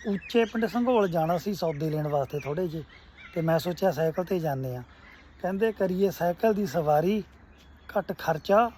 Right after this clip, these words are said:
ਦੂਰ ਬਿਮਾਰੀ। ਸਾਈਕਲ ਚਲਾਉਣਾ ਇੱਕ ਚੰਗੀ ਕਸਰਤ ਆ, ਜਿਹਦੇ ਨਾਲ ਬਿਮਾਰੀਆਂ ਦੂਰ ਹੁੰਦੀਆਂ ਏ, ਸਾਡਾ ਪੈਟਰੋਲ ਵੀ ਬਚਦਾ ਏ, ਹਨਾ। ਸੋ ਸਾਈਕਲ ਚਲਾਉਣਾ ਚਾਹੀਦਾ ਏ ਆਪਾਂ ਨੂੰ।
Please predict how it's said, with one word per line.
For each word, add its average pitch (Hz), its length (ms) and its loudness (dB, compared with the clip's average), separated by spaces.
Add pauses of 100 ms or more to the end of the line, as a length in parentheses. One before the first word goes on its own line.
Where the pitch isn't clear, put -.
(540)
ਦੂਰ 196 260 2
ਬਿਮਾਰੀ। 131 480 -2
ਸਾਈਕਲ 156 400 -4
ਚਲਾਉਣਾ 156 320 -2
ਇੱਕ 165 140 -6
ਚੰਗੀ 143 380 -6
ਕਸਰਤ 147 380 -4
ਆ, 175 80 -4 (560)
ਜਿਹਦੇ 165 200 -2
ਨਾਲ 190 160 0
ਬਿਮਾਰੀਆਂ 151 560 0
ਦੂਰ 160 220 -4
ਹੁੰਦੀਆਂ 147 400 -4
ਏ, 143 160 -4
ਸਾਡਾ 151 440 -2 (280)
ਪੈਟਰੋਲ 147 380 -2
ਵੀ 151 140 -4
ਬਚਦਾ 139 380 -4
ਏ, 139 100 -6
ਹਨਾ। 165 220 -6 (580)
ਸੋ 151 180 -6
ਸਾਈਕਲ 147 300 -6
ਚਲਾਉਣਾ 160 340 -2
ਚਾਹੀਦਾ 135 320 -2
ਏ 151 60 2
ਆਪਾਂ 170 280 0
ਨੂੰ। 196 120 -4